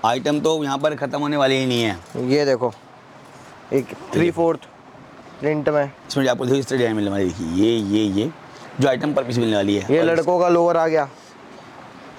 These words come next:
Speaker 1: अच्छा, kids में, boys का lower भी है।
Speaker 2: हाँ जी, हाँ जी,
Speaker 1: और वो भी
Speaker 2: बिल्कुल।
Speaker 1: देखो, अच्छी hosiery में।
Speaker 2: अब ये देखिए,
Speaker 1: ये देखिए।
Speaker 2: ये बच्चे का टॉप, पैच
Speaker 1: बच्चे का
Speaker 2: वर्क में।
Speaker 1: टॉप। क्या रेट है, अगर बात करूँ?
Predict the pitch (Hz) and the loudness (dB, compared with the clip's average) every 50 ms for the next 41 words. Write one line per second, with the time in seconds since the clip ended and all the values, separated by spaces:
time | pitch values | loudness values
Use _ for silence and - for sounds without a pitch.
0 | - - - - 117 104 98 - - - - - - - - - 143 127 120 143 | -12 -6 -2 -2 -2 -2 -4 -8 -16 -20 -20 -20 -20 -6 -2 0 0 2 2 2
1 | 151 147 135 98 113 127 127 123 - - 147 127 123 110 104 101 95 87 90 - | 0 0 0 0 0 0 0 0 0 0 0 2 2 0 0 -2 -4 -6 -8 -12
2 | - - 151 165 160 143 139 139 120 113 113 113 104 135 147 156 160 170 175 190 | -6 -4 -2 -2 -2 -2 -2 -2 -2 0 -2 -2 -2 0 0 2 2 2 2 2
3 | 254 302 214 - - - - - 208 175 170 170 165 160 147 127 117 95 95 - | 2 2 0 -2 -2 -4 0 2 2 2 2 2 2 0 0 -2 -4 -6 -10 -6
4 | - 120 127 131 131 143 143 131 135 131 117 127 117 117 117 131 131 123 107 101 | -4 -2 -2 2 2 2 2 2 2 2 2 0 0 2 2 2 2 2 2 2
5 | 147 170 170 175 170 - - 185 170 165 160 151 143 135 120 - - - - - | 0 2 2 0 -2 0 0 0 2 2 2 2 0 0 -2 -6 -14 -20 -20 -20
6 | - - - - - 151 147 147 131 120 147 139 123 110 104 95 113 - - - | -20 -20 -20 -6 -2 0 0 0 0 0 0 0 0 0 0 -4 -8 -10 -18 -20
7 | - - - - - 147 151 151 147 160 165 175 185 185 185 180 175 170 - 175 | -20 -20 -16 -4 -2 0 0 2 0 0 2 2 0 0 0 0 0 0 0 -2
8 | 185 202 | -2 -4